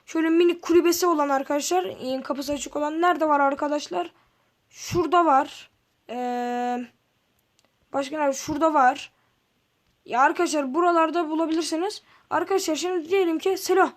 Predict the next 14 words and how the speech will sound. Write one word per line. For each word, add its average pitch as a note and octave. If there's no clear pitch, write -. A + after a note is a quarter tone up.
gel F4+
canlandırma F4+
yapalım. D#4+
Gel F4+
yanıma C#4
bir. D#4+
Gel C#4
buradayım. C#4+
Bu C4+
evdeyim. A#3
Oğlum B3
alan A#3+
dışını C4+
yık. C4+